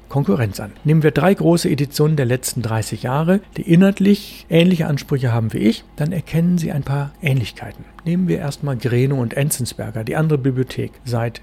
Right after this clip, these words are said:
den späten achtziger Jahren, mittlerweile Band vier, fünfhundert, wie auch immer, im Bleisatz und Buchdruck, schönes Format,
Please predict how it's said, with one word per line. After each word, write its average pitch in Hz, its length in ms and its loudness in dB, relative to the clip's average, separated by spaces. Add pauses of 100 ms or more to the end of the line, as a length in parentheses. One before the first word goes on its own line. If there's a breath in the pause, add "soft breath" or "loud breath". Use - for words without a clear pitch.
(120)
den 123 280 -6
späten - 360 -10
achtziger - 400 -6
Jahren, 190 420 0 (200)
mittlerweile 107 540 -4 (100)
Band - 320 -10
vier, 120 280 -4
fünfhundert, 160 600 -2
wie - 100 -6
auch - 120 -12
immer, 185 280 2 (340)
im 160 220 4
Bleisatz 139 400 4
und 127 120 -4
Buchdruck, - 580 -4 (140)
schönes 127 340 0
Format, 110 500 -4